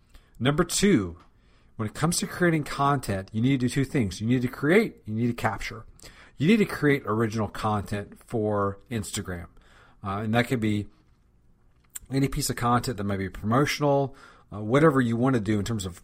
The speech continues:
pre-doing some content. But the reality of it is, is you wanna, you wanna create content s-, specifically for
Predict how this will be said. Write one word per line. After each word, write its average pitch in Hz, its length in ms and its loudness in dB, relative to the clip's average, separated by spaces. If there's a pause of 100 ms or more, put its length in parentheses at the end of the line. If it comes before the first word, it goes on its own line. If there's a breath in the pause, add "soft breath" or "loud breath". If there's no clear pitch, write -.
(100)
pre-doing 123 640 2
some 120 160 -8
content. 123 560 -4 (360 soft breath)
But 110 300 -4
the 113 80 -6
reality 120 500 4
of 101 80 0
it 101 60 0
is, 98 160 0
is 95 160 -6
you 113 100 -2
wanna, 117 360 -2 (340 soft breath)
you 110 140 -6
wanna 127 160 0
create 113 520 -2
content 110 520 -6
s-, - 340 -8
specifically 117 640 -6
for 98 640 0